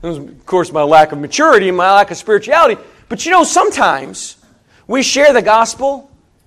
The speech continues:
and we're planting a seed. Sometimes we share the gospel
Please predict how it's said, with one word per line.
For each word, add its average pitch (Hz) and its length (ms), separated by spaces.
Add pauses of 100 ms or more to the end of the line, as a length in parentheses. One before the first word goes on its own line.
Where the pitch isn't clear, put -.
(120)
and 170 100
we're 180 120
planting 202 320
a 160 40
seed. 156 400 (1400)
Sometimes 330 680
we 233 100
share 262 280
the 226 80
gospel 233 680